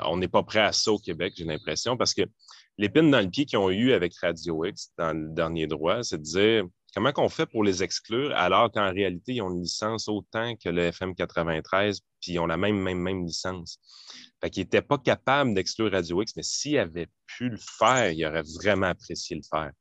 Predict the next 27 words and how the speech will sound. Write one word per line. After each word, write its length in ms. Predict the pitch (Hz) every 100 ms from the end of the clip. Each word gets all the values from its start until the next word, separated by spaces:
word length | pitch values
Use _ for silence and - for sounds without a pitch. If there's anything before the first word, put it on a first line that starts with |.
| _ - - - -
Fait 80 | 95
que 80 |
moi, 140 | 110 135
je 80 | 107
vois 160 | 104 90 _ _ -
pas 120 | 127
un 60 |
YouTuber 560 | 107 95 90 95 95 104
rentrer 320 | 87 82 - 101
à 40 |
l'Assemblée 360 | 80 - 78 85
nationale 480 | 80 - 76 90
demain 200 | 82 78
matin. 280 | 76 69 117
Puis 180 | - -
le 120 | 92 90
pire, 240 | 139 214
c'est 160 | - 87
que 160 | 82 73 _ _ - - _ -
j'ai 120 | 92
l'impression 300 | 104 117 175
qu'on 100 | 233
va 80 | 120
être 60 |
dans 160 | 117 104
une 80 | 107
situation 720 | - 117 92 - 120 143 147